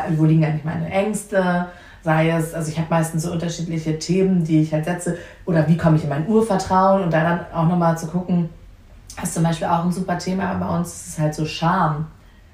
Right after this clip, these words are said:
ne? Also, ähm, sich mal auf so eine Reise, und das gilt jetzt für alle, nicht nur unter der Geburt, aber unter der Geburt auch ein super spannendes Thema, mal zu gucken, wo schäme ich mich eigentlich und wofür und, und warum und, und das auch mal so ein bisschen dem Raum zu geben, um es dann auch mal so zu integrieren und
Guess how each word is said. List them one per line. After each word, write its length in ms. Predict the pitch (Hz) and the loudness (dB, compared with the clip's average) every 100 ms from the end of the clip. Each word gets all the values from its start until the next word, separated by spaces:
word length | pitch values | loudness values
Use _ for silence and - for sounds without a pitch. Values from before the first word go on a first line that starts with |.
| - - - | -20 -20 -6
ne? 260 | 180 208 208 | -2 0 0
Also, 400 | 160 160 160 160 - - - | 2 4 2 0 -10 -18 -2
ähm, 400 | 160 160 156 156 | 2 4 4 2
sich 200 | 165 160 | 0 2
mal 160 | 160 | 2
auf 160 | 165 165 | 2 0
so 60 | 170 | 0
eine 120 | 156 | 2
Reise, 260 | 156 185 196 | 2 2 4
und 60 | |
das 160 | 156 - | 2 2
gilt 160 | 160 | 0
jetzt 200 | 156 156 | 0 -4
für 140 | - 147 | -2 -2
alle, 280 | 180 185 175 | 2 2 2
nicht 140 | 180 175 | 0 -2
nur 60 | |
unter 120 | 165 147 | -2 -2
der 80 | 143 | 0
Geburt, 320 | 151 196 220 | 2 2 2
aber 140 | 175 | 0
unter 200 | 151 156 | -2 -2
der 100 | 156 | -2
Geburt 220 | 156 165 | 0 0
auch 120 | 165 160 | 0 0
ein 100 | 160 | 0
super 220 | 170 160 | -2 -6
spannendes 380 | - 160 156 - | -4 -2 -2 -2
Thema, 280 | 214 202 | -2 -2
mal 160 | 170 160 | 0 0
zu 120 | 156 | -2
gucken, 340 | 165 156 165 160 - - - - | -2 0 2 0 -4 -20 -20 -4
wo 120 | 175 | -2
schäme 280 | 160 190 208 | 2 4 4
ich 100 | 190 | 2
mich 200 | 190 147 | 0 0
eigentlich 840 | 135 165 151 151 156 151 160 - - - - - - - | 0 0 0 -2 0 0 0 -6 -20 -20 -20 -20 -20 -2
und 240 | 165 156 | 2 4
wofür 640 | 165 160 196 226 214 214 | 4 2 0 4 6 4
und, 280 | 180 165 160 | 2 2 2
und 240 | 165 156 165 | 0 0 2
warum 460 | 147 180 226 233 | 2 4 4 4
und, 400 | - 165 165 - | 2 2 2 0
und 100 | 180 | -2
das 160 | 160 156 | 0 0
auch 80 | 160 | 2
mal 100 | 165 | 2
so 80 | 160 | 2
ein 40 | |
bisschen 300 | 160 - 165 | 0 0 0
dem 140 | 160 | 2
Raum 280 | 156 156 196 | 2 2 2
zu 140 | 214 180 | -2 -2
geben, 260 | 185 175 | -2 -2
um 100 | 165 | 0
es 140 | 160 - | -2 -2
dann 140 | 170 | -6
auch 180 | - - | -6 -4
mal 220 | 160 160 | -4 -2
so 180 | 165 160 | -4 -4
zu 160 | - | -6
integrieren 500 | 160 156 156 - 180 | -6 -4 -4 -4 -2
und 220 | 170 156 | 0 0